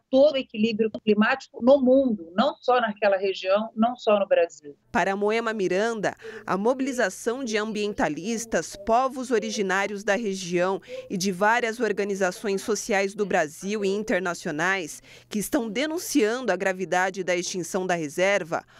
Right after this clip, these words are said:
Speaker 2: pode impedir que o decreto seja aplicado.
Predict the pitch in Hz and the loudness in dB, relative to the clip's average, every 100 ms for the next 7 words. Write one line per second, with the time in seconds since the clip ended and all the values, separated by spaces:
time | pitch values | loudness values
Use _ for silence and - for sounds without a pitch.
0 | - _ 311 311 302 - 208 175 226 247 | -20 _ 0 0 -4 -2 -2 -2 -6 -4
1 | 262 196 190 - 190 196 220 196 202 220 | -6 -2 -2 0 0 0 -4 -6 -2 -2
2 | 285 233 - 214 156 135 139 | -4 -6 -4 -2 0 -2 -10